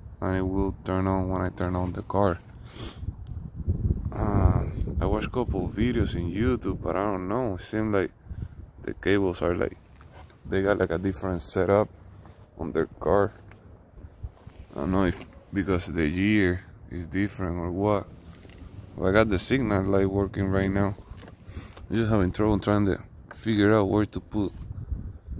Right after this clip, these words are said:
that positive, but I figure it out. So, just wanna do a short video of the install.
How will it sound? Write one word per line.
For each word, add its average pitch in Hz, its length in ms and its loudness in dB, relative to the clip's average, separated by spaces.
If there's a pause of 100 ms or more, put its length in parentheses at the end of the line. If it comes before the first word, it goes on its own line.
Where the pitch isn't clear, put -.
(440)
that 90 200 2 (120)
positive, 85 560 2 (160)
but 92 160 4
I 110 100 10
figure 82 520 0
it 71 60 0
out. 67 220 -2 (1120)
So, 85 340 4 (520)
just 107 180 2
wanna 101 260 4
do 95 180 6
a - 120 4
short 90 320 0
video 92 500 0 (720)
of 92 160 -6
the 92 120 2
install. 98 760 2